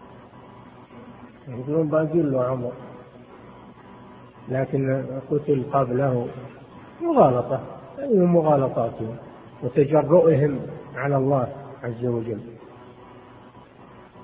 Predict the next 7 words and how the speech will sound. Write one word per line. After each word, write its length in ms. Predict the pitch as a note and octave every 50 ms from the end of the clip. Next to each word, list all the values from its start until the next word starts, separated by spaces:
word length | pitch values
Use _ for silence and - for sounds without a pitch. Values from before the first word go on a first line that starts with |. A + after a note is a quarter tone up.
| - - - - - - - - - - -
يعني 340 | C#3+ D#3 F3+ F#3 F#3+ G3+ G3
إذا 160 | F#3+ F#3+ F3+
كان 260 | F3 F#3 F#3+ F#3+ F#3 F3+
الله 220 | E3+ E3+ E3+ D#3
قدر 480 | D3+ F3 F3+ F3+ E3 D3+ D#3 D#3 D3+ D3
له 380 | D3+ D#3 C#3+ C#3 C#3 C3+ D3+
أجلاً، 400 | D3+ C3 C3+ B2+ B2+ B2 A#2+ A#2